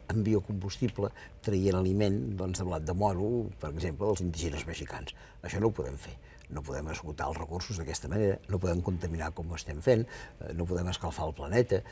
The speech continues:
i, en canvi, la tendència general en el món empresarial i també en el món polític és la del creixement,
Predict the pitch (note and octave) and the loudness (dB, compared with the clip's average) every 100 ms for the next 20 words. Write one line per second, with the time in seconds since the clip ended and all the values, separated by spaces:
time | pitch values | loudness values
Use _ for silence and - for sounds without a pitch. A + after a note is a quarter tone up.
0 | - - F#2+ F#2 F2 A2+ F2+ A2+ - - | -18 -8 -2 0 2 2 0 -2 -8 -16
1 | - F2 E2 D2 E2+ F#2+ - E2+ D#2+ C#2+ | -6 -4 -2 -2 0 0 0 -2 -2 6
2 | B2 B2 - - A#1+ B1+ C#2 D2 C2 - | 8 8 6 -8 -6 -2 -2 -4 -6 2
3 | A2 - - - A2+ - - G#2 D2+ E2+ | 6 6 4 0 2 2 2 2 2 -2
4 | F#2+ A#2 F#2+ - - - - F2+ G2 F#2 | 4 6 6 0 -8 -10 -2 2 4 2
5 | - F#2 - E2 | 2 -4 -2 -4